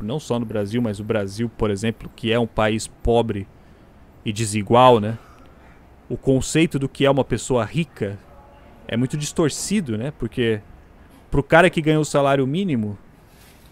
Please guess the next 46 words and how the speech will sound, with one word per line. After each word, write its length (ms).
a 140
diferença 540
entre 200
um 100
milhão 440
e 60
um 100
bilhão 640
quase 240
não 80
existe, 400
né? 180
Os 140
dois 180
são 160
dinheiro 200
pra 120
caralho, 420
pô. 140
O 40
cara, 260
ele 120
só 220
quer 360
ter 120
dinheiro 240
pra 120
pagar 240
as 120
contas 220
no 60
final 220
do 100
mês, 240
né? 120
Ele 120
quer 180
juntar 240
uma 140
graninha 360
pra 100
pintar 280
a 40
parede 320
da 120
sala. 480